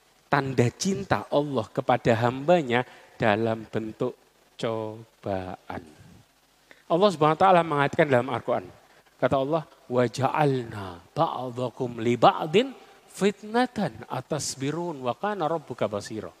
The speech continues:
Allah meyakinkan kita nih, hubungan antara sama manusia. Kami jadikan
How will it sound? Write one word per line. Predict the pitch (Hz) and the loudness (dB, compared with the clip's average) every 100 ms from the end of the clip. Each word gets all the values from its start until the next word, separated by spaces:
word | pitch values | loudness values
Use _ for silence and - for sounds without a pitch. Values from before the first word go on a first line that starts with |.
| _ _ _ _ _ _ - | _ _ _ _ _ _ -4
Allah | 147 190 | -2 0
meyakinkan | 180 175 170 185 175 170 170 | 0 2 2 2 0 -2 -2
kita | 190 - | -2 0
nih, | 175 117 | 0 -4
hubungan | - 117 143 156 | -8 -2 0 2
antara | 139 139 | 2 0
sama | 139 127 | 0 -6
manusia. | 123 120 - - 95 - - - | -8 -8 -8 -8 -10 -10 -6 2
Kami | 190 226 240 | 2 4 2
jadikan | 185 220 202 269 - 165 | 6 6 8 6 8 4